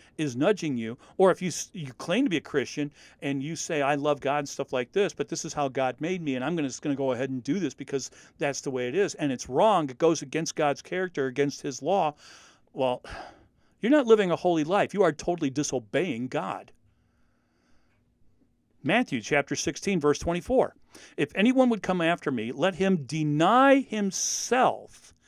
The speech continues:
take up his cross, and follow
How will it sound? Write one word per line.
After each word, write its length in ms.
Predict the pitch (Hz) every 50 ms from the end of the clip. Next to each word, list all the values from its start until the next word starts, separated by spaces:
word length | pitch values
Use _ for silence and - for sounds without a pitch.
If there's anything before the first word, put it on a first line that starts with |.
| _ - - - _ _
take 220 | - - 147 - -
up 120 | 139 -
his 120 | 127 117 -
cross, 460 | - - 123 120 113 113 - - - _ _ _ _ _ _ _ _ -
and 280 | 127 120 123 135 139 - _ _ _ _
follow 960 | _ - - - - - 277 285 285 269 240 208 165 139 123 120 113 104 98